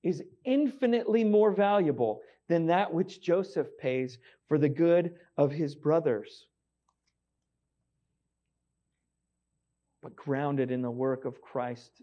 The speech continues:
Joseph will not hold back. He will not hold back his generosity. The field is as if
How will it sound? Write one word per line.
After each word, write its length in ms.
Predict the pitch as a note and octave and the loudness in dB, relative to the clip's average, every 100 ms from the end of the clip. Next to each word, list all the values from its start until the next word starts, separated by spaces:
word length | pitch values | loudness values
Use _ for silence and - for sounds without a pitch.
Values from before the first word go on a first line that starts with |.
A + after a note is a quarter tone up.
| - | -12
Joseph 540 | - C3 B2+ C3+ B2 - _ _ _ _ _ | -8 -8 -8 -10 -10 -12 _ _ _ _ _
will 160 | - B2 | -8 -6
not 340 | B2 A#2+ A#2+ | -6 -8 -10
hold 280 | - - A2+ - | -12 -14 -14 -14
back. 320 | G#2+ F#2+ - _ _ _ _ _ _ _ _ | -18 -18 -20 _ _ _ _ _ _ _ _
He 180 | _ - | _ -10
will 80 | D#3+ | -6
not 420 | C#3 C#3 D3+ D3+ | -2 0 0 0
hold 280 | - D3 C3+ | -2 -4 -2
back 320 | C3+ C3 B2+ | -2 -2 -6
his 200 | - B2+ | -8 -10
generosity. 1000 | - C3+ B2+ B2 A#2+ A#2+ - A#2+ A#2+ A#2 - - | -8 -6 -4 -4 -6 -8 -10 -8 -8 -10 -16 -10
The 120 | - C#3 | -6 -6
field 680 | C#3 D3 D#3 D#3+ D#3 D3+ - _ | -2 0 2 4 2 -2 -8 _
is 240 | - D3 C3+ | -6 -6 -6
as 260 | - C3+ C3 D3 | -8 -6 -6 -8
if 340 | - D#3 D#3 | -2 -2 -2